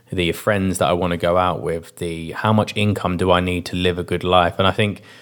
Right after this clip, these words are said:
I know what that looks like to me, and I know when it's not happening, I know when it, I want it to happen. And so I know that,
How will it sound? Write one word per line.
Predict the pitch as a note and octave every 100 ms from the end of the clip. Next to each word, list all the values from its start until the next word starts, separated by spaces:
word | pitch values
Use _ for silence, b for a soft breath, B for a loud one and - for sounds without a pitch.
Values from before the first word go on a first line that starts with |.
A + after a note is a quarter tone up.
| B B -
I | A#2+
know | A2+ A2 A2+
what | F#2
that | F#2 F2
looks | A2 -
like | E2+ D2+ -
to | E2+
me, | E2
and | E2
I | F#2
know | F#2+ F#2
when | F2+
it's | E2+
not | G#2+ G2
happening, | G2+ - F#2+
I | F#2
know | F#2
when | F#2 F#2
it, | F2
I | F2+
want | F2+ G#2 F2
it |
to | -
happen. | F2 - F2
And | F2
so | - F2 F#2
I | F#2+
know | F#2+ F#2 F2+
that, | F2 E2+